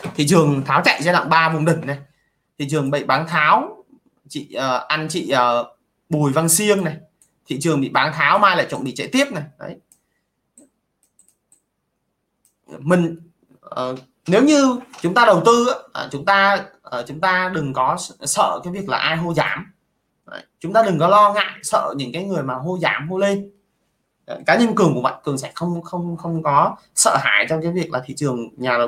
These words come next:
tư nào hô giảm hay là nhà đầu tư nào sẽ hô thị trường lên nghìn năm, nghìn tám. Tâm lý của mình không nên theo cái, cái, cái xu thế, những cái lời hô như vậy. Tại vì những cái lời hô đó, thứ nhất là nó vô thưởng vô phạt, thứ hai là không có những cái phân tích cơ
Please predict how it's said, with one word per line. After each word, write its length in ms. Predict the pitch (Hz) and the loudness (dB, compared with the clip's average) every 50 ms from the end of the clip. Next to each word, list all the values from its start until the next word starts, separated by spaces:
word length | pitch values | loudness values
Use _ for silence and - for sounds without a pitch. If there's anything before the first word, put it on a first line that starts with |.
| - | 0
tư 100 | 151 151 156 | -2 0 2
nào 120 | 139 123 | 2 2
hô 160 | 139 156 160 | 2 2 2
giảm 340 | 147 143 - - - - 160 165 | 2 2 0 0 -4 -4 -2 0
hay 120 | 160 151 | 0 2
là 220 | 143 120 113 - - - - _ - | 2 0 0 -2 -8 -18 -20 _ -2
nhà 120 | 139 131 | 0 2
đầu 100 | 127 127 - | 2 2 0
tư 140 | 160 160 160 | 0 2 2
nào 160 | 156 139 120 | 2 2 0
sẽ 140 | - - 113 | 0 -4 -4
hô 160 | - 147 156 151 | -2 -2 0 0
thị 80 | 151 - | -2 -4
trường 160 | 139 131 117 | -4 -2 2
lên 260 | 127 156 165 165 165 | 4 4 6 6 6
nghìn 260 | 156 139 120 117 127 | 4 2 2 -2 -2
năm, 220 | 151 160 165 175 165 | -2 0 0 0 0
nghìn 180 | 147 131 113 | -2 -4 0
tám. 300 | - 110 120 147 214 285 381 339 208 147 131 - _ _ _ _ _ _ | 0 0 0 0 0 -2 -4 -6 -12 -14 -16 -16 _ _ _ _ _ _
Tâm 160 | _ 202 214 202 | _ 2 4 6
lý 140 | 185 208 - | 4 4 4
của 100 | 190 139 | 4 2
mình 160 | 139 139 135 | 2 2 0
không 180 | 135 180 185 196 | 0 -2 0 2
nên 260 | 190 190 185 185 185 - _ _ _ _ | 2 0 0 -2 -8 -12 _ _ _ _
theo 260 | - 202 202 196 190 190 | -2 2 4 4 4 2
cái, 200 | 185 180 180 180 180 | 2 0 0 -2 -2
cái, 260 | - 147 147 151 151 151 | -2 0 0 -2 -2 -4
cái 100 | 156 151 | -6 -6
xu 300 | 151 - 190 190 185 185 | -4 -4 -2 -2 -2 0
thế, 220 | 185 156 151 175 214 | 0 0 0 0 -2
những 100 | 190 - | -4 -4
cái 80 | 160 143 | -2 0
lời 120 | 160 147 | 0 2
hô 200 | 139 165 165 165 | 4 4 4 4
như 100 | 165 165 | 4 4
vậy. 180 | 175 170 - - _ _ _ _ _ | 2 0 -2 -6 _ _ _ _ _
Tại 120 | - 131 131 | -4 -2 0
vì 120 | 139 131 | 0 -2
những 140 | 123 120 123 | -2 -2 -2
cái 80 | 165 | -2
lời 80 | 165 151 | 0 2
hô 140 | 147 147 151 | 2 2 2
đó, 60 | 160 160 - | 0 -4 -4
thứ 60 | 180 | -2
nhất 120 | 247 - | -2 0
là 100 | 240 135 | 0 0
nó 280 | 120 120 120 139 139 - - | 0 0 0 0 -2 0 0
vô 140 | 180 175 175 | 0 2 2
thưởng 120 | 151 - 127 | 0 -2 -2
vô 120 | 143 147 | -4 -2
phạt, 200 | - 156 131 - - | -2 -2 -4 -4 -6
thứ 60 | 151 | -4
hai 200 | 165 175 170 165 | 0 2 2 4
là 200 | 156 131 107 - - _ _ _ _ _ _ _ _ _ _ _ _ _ - - _ _ _ _ _ _ _ _ _ _ _ _ | 4 2 0 -2 -10 _ _ _ _ _ _ _ _ _ _ _ _ _ -20 -20 _ _ _ _ _ _ _ _ _ _ _ _
không 240 | - - 220 220 214 | -4 -2 -2 2 4
có 200 | 170 160 185 214 190 | 6 6 6 4 2
những 120 | 131 - | 0 0
cái 140 | - 131 - | 0 -2 -2
phân 200 | - 190 180 180 | -2 -4 -4 -4
tích 140 | 254 247 - | -4 -6 -4
cơ 100 | - 185 | -2 -2